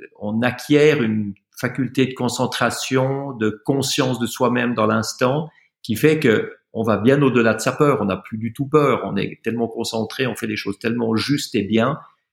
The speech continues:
euh, qu'on acquiert une, des qualités, euh, de, de pilotage extraordinaires. Et puis, euh, quand j'étais en, dans mes études de médecine,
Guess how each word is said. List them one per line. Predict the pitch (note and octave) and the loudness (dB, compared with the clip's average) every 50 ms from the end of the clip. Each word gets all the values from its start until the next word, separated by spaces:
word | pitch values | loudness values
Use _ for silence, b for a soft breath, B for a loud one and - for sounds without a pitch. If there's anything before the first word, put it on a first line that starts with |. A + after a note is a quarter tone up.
| _ _ _ - | _ _ _ -4
euh, | G2 F#2+ F#2+ | -2 -2 -2
qu'on | F#2+ G#2 G#2+ G#2 | -2 0 0 0
acquiert | A2 A2 - - C#3 C3+ C3+ A2+ A2+ | 0 0 0 2 4 4 4 2 0
une, | G#2+ G2+ G2 G2+ G2+ - - - - | 0 -2 -2 -4 -6 -8 -12 -12 -10
des | G2+ F#2 | -10 -8
qualités, | - - A2 A2 A2+ A2+ A2+ - A2+ A2+ A2 G#2+ G2+ | -4 -2 -2 0 0 -2 -2 -2 0 0 0 0 0
euh, | F#2+ G2+ - | -2 -2 -4
de, | - F#2+ F#2 - - B B B B B _ | -4 -4 -6 -6 -8 B B B B B _
de | G#2 G2+ | -4 -4
pilotage | G#2 - B2+ A2+ A#2 A2 A2 - B2 A#2 A#2 A2 - | -2 0 2 2 4 2 2 2 0 0 0 0 -2
extraordinaires. | G2 - - - G#2+ G#2 A2+ A#2+ C3 C#3 C3+ C3 A#2 - - B B B B B B B _ - | -4 -6 -6 -6 -4 -2 -2 0 0 0 0 0 -2 -4 -8 B B B B B B B _ -6
Et | - A2+ A#2 | -4 -4 -4
puis, | - - C3 C3 B2+ B2 A#2+ | 0 2 4 6 6 6 6
euh, | A#2 A2 G#2 G#2+ - - - _ _ _ _ _ _ _ _ _ _ _ - - - - - | 6 6 4 2 -2 -8 -14 _ _ _ _ _ _ _ _ _ _ _ -14 -10 -10 -6 -2
quand | - B2+ B2 | 0 0 0
j'étais | A2+ - B2+ A#2 - - B2+ A#2+ | 0 0 0 0 2 2 2 4
en, | A#2 A2+ A2 G#2+ G#2 G#2+ A2 G2+ - | 4 2 2 2 0 -2 -4 -4 -4
dans | - G#2+ | -4 -2
mes | A2 A2+ G#2 A#2+ | -2 -2 0 -2
études | A2+ A#2 - A2 G#2 | -2 -2 -2 -2 0
de | A2 | 2
médecine, | G#2+ A2 G#2+ G#2+ - - C#3+ C#3+ D3 D3+ C#3+ A2 - | 2 2 2 0 2 2 4 4 4 4 2 -2 -4